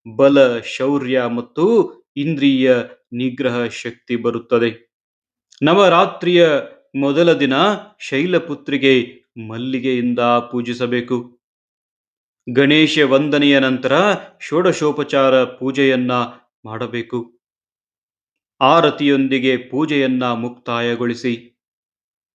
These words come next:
ನಿಮ್ಮ ಇಷ್ಟಾರ್ಥಗಳನ್ನ ಈಡೇರಿಸುವಂತೆ ಆದಿಶಕ್ತಿಯಲ್ಲಿ ಬೇಡಿಕೊಳ್ಳಿ.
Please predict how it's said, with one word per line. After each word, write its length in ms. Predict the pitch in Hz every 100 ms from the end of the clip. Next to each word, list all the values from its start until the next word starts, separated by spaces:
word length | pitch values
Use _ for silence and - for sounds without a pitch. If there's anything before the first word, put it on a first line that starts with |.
| _
ನಿಮ್ಮ 200 | 160 185
ಇಷ್ಟಾರ್ಥಗಳನ್ನ 1040 | 214 185 - 190 190 196 - 190 170 165 165 165
ಈಡೇರಿಸುವಂತೆ 1040 | 147 151 151 143 147 139 131 143 190 220 - - _
ಆದಿಶಕ್ತಿಯಲ್ಲಿ 1200 | 120 151 160 - 135 - 135 127 120 113 107 _ 110
ಬೇಡಿಕೊಳ್ಳಿ. 600 | 104 110 120 117 120 117